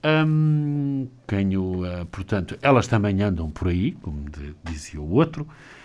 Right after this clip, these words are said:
No entanto, o que se percebe é que estas questões têm impacto na economia.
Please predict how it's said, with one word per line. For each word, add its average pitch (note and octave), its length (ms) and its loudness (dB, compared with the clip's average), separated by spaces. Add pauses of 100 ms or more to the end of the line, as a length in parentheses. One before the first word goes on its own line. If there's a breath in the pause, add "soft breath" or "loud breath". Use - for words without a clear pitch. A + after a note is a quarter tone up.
(300 loud breath)
No D#3+ 140 6
entanto, E3 640 2
o D3 160 2
que - 240 -2
se - 160 -4
percebe A#2 560 0
é A#2 60 2
que G2+ 320 -8
estas G#2 340 -2
questões E2 540 -4
têm D#2+ 400 -2
impacto D#2+ 440 -8
na D2 140 -8
economia. D#2+ 680 -6